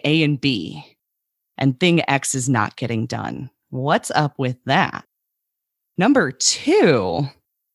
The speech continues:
is kind of the limbic system version of this, where you get so deep into avoiding thing X that you freeze and you can't get to thing Y or thing Z. You can't get to action on anything at all. So for me, Cam,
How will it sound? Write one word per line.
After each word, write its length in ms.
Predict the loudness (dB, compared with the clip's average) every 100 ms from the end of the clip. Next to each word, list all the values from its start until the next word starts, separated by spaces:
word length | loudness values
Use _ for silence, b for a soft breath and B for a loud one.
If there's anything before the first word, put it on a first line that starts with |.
| _
is 120 | -8 -2
kind 260 | 2 4
of 80 | 4
the 100 | 4
limbic 600 | 4 4 4 4 2 0
system 480 | -2 0 0 -2 0
version 340 | 0 0 0
of 140 | -2 -4
this, 440 | -4 -2 -4 -2
where 420 | 0 0 -2 -6 _ _ _ -4
you 120 | 0
get 180 | 0 2
so 260 | 2 2
deep 360 | 2 2 2 2
into 260 | 2 2
avoiding 440 | 0 2 2 2 -2
thing 360 | 0 2 2 0
X 680 | 0 0 -2 -6 -4 -4 -8 _ _ _ -2
that 120 | 0
you 100 | -2
freeze 880 | -4 0 0 0 -8 -8 -6 -6 -10 _ _ -2
and 160 | 0
you 60 | 0
can't 340 | 0 0 0 -4 -2
get 200 | -2 -2
to 100 | -4
thing 360 | 0 2 2
Y 340 | 2 2 0 -2
or 120 | -6
thing 320 | -6 -4 -2 -4
Z. 560 | -6 -8 -6 -8 -10 -10
You 100 | -6
can't 260 | 0 0
get 140 | -2 -6
to 120 | -4
action 340 | -2 -2 -2
on 100 | -2
anything 400 | -2 -4 -6 -8
at 80 | -2
all. 300 | -2 -2 -4
So 240 | -2 -2 0
for 140 | 2
me, 340 | 2 4 2
Cam, 560 | 0 -4 -2 -2 -4